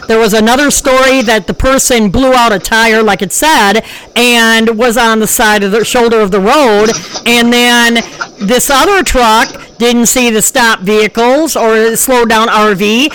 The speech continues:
rear-ended the R V, pushed him into the, uh, the truck that was broke down with the blown tire, and then the third accident happened. So it was really a, a th-, two separate accidents involving three or four vehicles.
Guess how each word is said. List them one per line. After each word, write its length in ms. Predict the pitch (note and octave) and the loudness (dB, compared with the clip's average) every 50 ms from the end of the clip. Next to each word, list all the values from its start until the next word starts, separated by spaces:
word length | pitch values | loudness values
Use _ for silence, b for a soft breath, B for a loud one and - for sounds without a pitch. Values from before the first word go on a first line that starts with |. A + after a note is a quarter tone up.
| B B B B B | B B B B B
rear-ended 580 | G3+ A#3 D4+ F#4+ F#4+ F4+ D#4+ D#4 D4+ D4 C#4+ A#3+ | -2 0 2 2 2 2 2 2 2 0 0 0
the 160 | B3 B3 A#3+ | 0 0 2
R 160 | A#3 A#3 A3 | 2 2 0
V, 380 | G3 G3 A#3+ A3+ A3 G#3+ A3+ A3+ B B B B | 0 0 -2 0 0 0 -2 -4 B B B B
pushed 340 | - - D#4 G4+ G#4+ - - | -2 0 0 0 0 -2 -2
him 140 | G4+ F#4+ F4+ | 0 0 2
into 340 | F4+ E4+ E4+ D#4+ - - D#4+ | 2 2 0 0 0 -2 -2
the, 340 | D4+ D4 C#4+ C#4 C4+ A#3 G#3 - - - - B3+ B3 B3 | 0 2 2 0 0 -2 -6 -12 -18 -8 -2 0 0 0
uh, 40 | B3 | 0
the 180 | G#3+ G#3+ B3+ A3+ | 0 0 -2 -2
truck 340 | - - E4 D#4+ - - | -2 -2 -2 -2 -2 0
that 140 | - C#4+ C4 | 0 0 2
was 120 | B3+ A#3 - | 2 0 0
broke 300 | - C#4 C4+ C4+ C4+ - | 0 0 0 0 0 -2
down 500 | - D4 D#4+ D#4+ C#4 A#3+ A3+ A#3 B3 B3 | 0 0 2 2 2 2 2 2 2 2
with 180 | A3+ B3 A#3+ | 0 0 0
the 100 | - A3+ | -2 -2
blown 580 | F#3+ E3 F3+ F#3+ F#3+ F3+ B3+ C#4+ C#4+ B3 A3+ G#3 | -4 -4 -8 -6 -2 0 2 2 2 2 0 -2
tire, 640 | - A3 C#4 D#4+ F4+ D#4 A#3 G3 F3+ F3+ G3 A3 A#3 B B B B B | -2 -2 0 2 2 2 2 2 2 2 2 0 0 B B B B B
and 140 | - B3 D4 | -2 0 2
then 140 | D#4 D#4+ | 2 2
the 80 | E4 D#4+ | 2 0
third 340 | - - F4+ F#4+ G#4+ A#4 A4+ | 0 0 0 2 2 2 2
accident 480 | G4 A#3+ A3 G#3 - - G#3 F#3+ F3+ F3+ | 2 2 0 0 -2 -2 -2 -2 0 0
happened. 380 | G3 G3+ F#3+ - - G3 F3+ | 0 0 -2 -2 -2 -4 -4
So 180 | - B3 C4 C4+ | 0 0 2 2
it 60 | C#4 | 2
was 120 | C4+ A3 A3+ | 0 0 -2
really 340 | C#4+ F4+ G#4 A4 F4+ C4 | 0 0 2 2 2 0
a, 80 | A3 G3 B B B B B | 0 -2 B B B B B
a 160 | - A3 A#3 | -2 -2 -2
th-, 460 | A#3 F#3 - - B3+ C#4 - G#3 G#3+ F#3+ - - - - | -2 -4 -4 -4 -4 -4 -4 -6 -6 -8 -10 -18 -16 -6
two 200 | - E4+ F4 F4 | -2 0 0 0
separate 380 | - - - - - C#4+ C4+ C4 | 0 0 -2 -2 0 0 0 2
accidents 880 | C4 D4+ F4+ - C#4 B3+ D4+ C#4 C4+ C4+ B3+ B3 C4 B3+ - - - G#3+ - | 2 0 -2 -4 -6 -4 -2 -2 0 0 0 0 0 -2 -4 -8 -14 -12 -6
involving 600 | - A3+ A#3+ B3 G#3 B3+ C4 C4+ C4 C#4 C#4 C#4 B B B B B _ | -2 -2 0 0 0 0 0 2 2 0 0 -2 B B B B B _
three 240 | - C#4+ D#4 F4 F#4 | -2 0 0 2 2
or 100 | F4+ F4+ | 2 2
four 280 | - F#4 F#4 F#4+ G4 F4+ | 2 2 2 2 2 2
vehicles. 920 | F#4 F#4+ G4+ A#4+ A#4+ - - F3+ D3+ C3 B2 - - - - - - - | 2 2 2 0 0 0 -2 -4 -4 -4 -10 -10 -8 -8 -6 -6 -8 -10